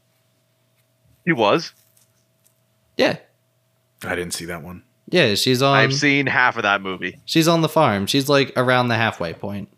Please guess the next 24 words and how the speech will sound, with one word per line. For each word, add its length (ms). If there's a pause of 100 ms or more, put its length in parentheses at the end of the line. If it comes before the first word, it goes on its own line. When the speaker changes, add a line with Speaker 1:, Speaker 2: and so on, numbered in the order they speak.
(240)
Speaker 3:
Bet 140
there's 180
a 40
pig 260
in 100
that. 280 (100)
Speaker 2:
She's 200
good. 280 (500)
She, 300
she 120
was 120
good 160
in 60
it. 160
That's, 220
like, 240
the 100
weird 360
part 280
where 160
it 140
suddenly 480
becomes, 640
like, 380